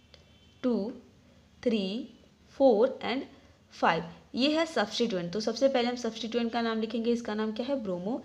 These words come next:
तो हम लिखेंगे थ्री ब्रोमो। थ्री क्यों लिखे? क्योंकि ये थ्री नंबर कार्बन से अटैच है। टोटल कितना कार्बन है? फ़ाइव। फ़ाइव कार्बन का एल्केन क्या होगा? पेंटेन। तो हम क्या लिखेंगे? पेंटेन। And इसके लिए क्या लिखना है? अमीन। तो ये हो जाएगा इसका आईयूपीएसी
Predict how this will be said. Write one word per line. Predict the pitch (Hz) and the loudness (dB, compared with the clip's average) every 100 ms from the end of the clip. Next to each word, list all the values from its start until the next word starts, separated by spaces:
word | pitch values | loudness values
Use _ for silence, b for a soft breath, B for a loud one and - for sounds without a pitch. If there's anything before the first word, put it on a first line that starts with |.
| B B B | B B B
तो | 208 | -2
हम | 220 | 0
लिखेंगे | 220 240 220 233 | 0 -2 0 0
थ्री | 240 190 185 247 - - _ _ _ _ _ - | 0 -4 -4 -6 -10 -20 _ _ _ _ _ -10
ब्रोमो। | 185 202 190 247 - B B _ - | -2 -2 0 -4 -6 B B _ 0
थ्री | 269 | 0
क्यों | 294 311 | 2 0
लिखे? | 302 285 330 | 0 -2 -2
क्योंकि | 254 240 254 | 0 2 4
ये | 254 | 2
थ्री | 247 269 | 4 2
नंबर | 226 185 | 2 0
कार्बन | 185 190 180 190 | 0 -4 -4 -4
से | 285 370 | -2 -2
अटैच | - 196 196 180 | -6 2 4 4
है। | - - B B B - | -4 -8 B B B 0
टोटल | 254 269 | 4 4
कितना | 269 277 277 | 2 0 -2
कार्बन | 269 262 254 | 2 2 2
है? | 262 | -2
फ़ाइव। | - 196 | 2 2
फ़ाइव | 196 226 220 | 2 2 0
कार्बन | 226 226 220 226 | 2 0 0 0
का | 233 | 0
एल्केन | 233 233 | 2 0
क्या | 220 240 | 0 0
होगा? | 233 240 | 0 -2
पेंटेन। | 226 190 175 196 175 170 | -2 -4 -2 -4 -4 -6
तो | 175 | -8
हम | 180 | -8
क्या | 180 185 | -6 -6
लिखेंगे? | 180 202 220 294 B B B B - | -6 -6 -6 -6 B B B B -6
पेंटेन। | 214 196 180 220 381 - 196 | -2 -2 -2 -2 -2 -6 -6
And | 190 | -4
इसके | 196 - | -4 -2
लिए | 214 | 0
क्या | 196 180 | 2 0
लिखना | 175 175 196 | 0 -2 -4
है? | 240 | -2
अमीन। | 202 180 196 262 | -4 -4 -2 -2
तो | 254 | -4
ये | 190 180 | -6 -6
हो | 180 | -6
जाएगा | 175 175 175 | -4 -4 -2
इसका | 175 175 262 - | -4 -4 -6 -4
आईयूपीएसी | - 180 170 180 170 170 | -6 -6 -6 -8 -8 -10